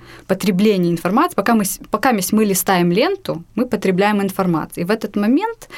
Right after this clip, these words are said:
мы не думаем. Ну, то есть м, нас нет. Кстати, вот ещё вспомнила классную штуку, что мы находимся в иллюзии знания. Ну, то есть, например, если мы знаем, где эту информацию достать,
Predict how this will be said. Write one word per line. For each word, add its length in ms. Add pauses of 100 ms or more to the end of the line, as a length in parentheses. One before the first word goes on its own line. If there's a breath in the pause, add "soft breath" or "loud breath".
(220 loud breath)
мы 320
не 240
думаем. 880
Ну, 100
то 100
есть 200
м, 340
нас 340
нет. 320 (240 loud breath)
Кстати, 440
вот 200
ещё 200
вспомнила 480
классную 380
штуку, 420
что 480 (320 loud breath)
мы 80
находимся 600
в 140
иллюзии 400
знания. 720 (300 loud breath)
Ну, 100
то 100
есть, 260
например, 460
если 600 (180)
мы 160
знаем, 340
где 220
эту 120
информацию 540
достать, 580